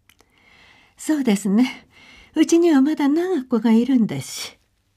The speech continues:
長子、うんざりして。「ほんと言うと、優子、好きな人でもいて、一緒に暮らすつもりで部屋借りたんじゃないかとも思ってたんです。でも、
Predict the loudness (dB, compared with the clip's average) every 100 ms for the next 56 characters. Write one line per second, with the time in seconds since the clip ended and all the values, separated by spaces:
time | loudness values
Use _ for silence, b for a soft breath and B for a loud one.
0 | _ _ _ _ _ _ _ _ _ _
1 | -8 -6 -8 -14 -20 -20 _ _ -4 -2
2 | -2 -6 -10 -10 -14 -20 -20 _ _ _
3 | _ _ _ _ _ _ _ _ _ _
4 | _ _ _ 0 0 -2 -6 -2 0 -2
5 | -2 -8 -8 -20 _ -2 -2 -4 -14 -14
6 | -14 _ b b b b -18 -8 -6 -2
7 | -4 -2 -2 0 0 0 -2 -4 -8 -8
8 | b b b b -2 -2 0 -4 -4 -4
9 | -4 -4 -10 -8 -4 -2 -2 -4 -4 -2
10 | -4 -4 -2 0 0 0 0 -2 -4 -8
11 | -8 -6 -6 -6 -2 -2 0 -6 -8 -10
12 | -8 -10 -14 -20 _ _ _ _ _ _
13 | _ -6 -4 -4